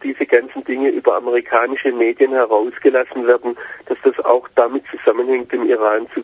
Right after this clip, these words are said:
zeigen, ihr könnt so nicht weitermachen. Aber was wir an dieser ganzen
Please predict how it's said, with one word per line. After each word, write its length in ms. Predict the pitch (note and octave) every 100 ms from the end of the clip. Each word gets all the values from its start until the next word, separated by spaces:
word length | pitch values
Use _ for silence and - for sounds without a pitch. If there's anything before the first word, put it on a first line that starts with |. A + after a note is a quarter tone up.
| -
zeigen, 320 | G#2+ G#2 A#2+
ihr 160 | A#2 A2+
könnt 260 | - A2+ -
so 60 | A#2+
nicht 240 | A2+ -
weitermachen. 580 | G#2 - A#2 G2+ - - - - - -
Aber 300 | B2+ C3 B2 - - -
was 280 | A#2 E3 - G3
wir 220 | G#3 -
an 100 | D3+
dieser 240 | D3 -
ganzen 400 | - C3+ C3 C3+